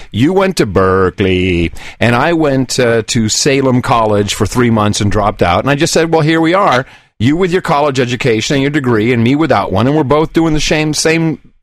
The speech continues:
uh, way. We both have the same way of making our living." That's all I said. I didn't say it was bad.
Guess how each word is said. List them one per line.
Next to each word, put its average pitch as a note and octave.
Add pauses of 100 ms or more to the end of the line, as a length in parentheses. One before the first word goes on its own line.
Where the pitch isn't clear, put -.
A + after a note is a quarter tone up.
(120)
uh, A#2
way. C#3+
We D#3
both D3+
have D#3
the D3+
same D#3
way D#3
of E3
making E3
our E3
living." F#3+
That's C3+
all D#3
I C3
said. C3
I F#3
didn't G3
say D#3+
it C3
was A#2+
bad. A2